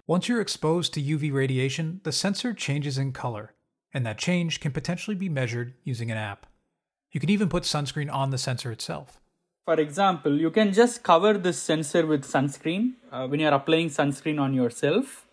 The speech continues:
Speaker 2: you know, making sure that you cover the sensor too. And when you head out,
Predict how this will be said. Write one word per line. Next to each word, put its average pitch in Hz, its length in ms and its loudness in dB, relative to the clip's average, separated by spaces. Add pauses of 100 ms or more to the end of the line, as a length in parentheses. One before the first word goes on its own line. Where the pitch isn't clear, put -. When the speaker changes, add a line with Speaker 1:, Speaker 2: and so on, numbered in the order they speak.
(580)
Speaker 2:
you 160 80 0
know, 175 160 2
making 175 560 -2
sure 170 240 4
that 170 220 4
you 147 100 2
cover 151 300 4
the 147 160 4
sensor 143 420 2
too. 269 460 0 (340)
And 185 300 0 (520)
when 202 200 2
you 202 100 2
head 202 240 4
out, 196 540 4